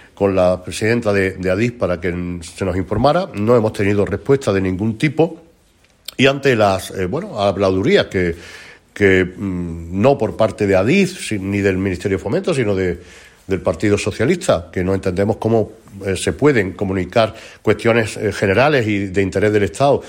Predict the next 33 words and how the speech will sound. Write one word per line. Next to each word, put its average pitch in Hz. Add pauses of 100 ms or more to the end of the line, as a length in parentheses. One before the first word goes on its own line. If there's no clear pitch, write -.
(180)
a 98
través 98
de 104
un 92
partido 98
político 101
y 85
no 110
de 95
las 87
instituciones 92 (760)
ministeriales 104 (420)
o 98
empresas 98
públicas 131
que 92
sustentan, 87
eh, 87 (100)
en 90
este 98
caso, 135
pues, 87
a 82
la, 85
a 92
la 87
construcción 92
de 95
las 95
estaciones, 110
como 90
es 104
adif, 160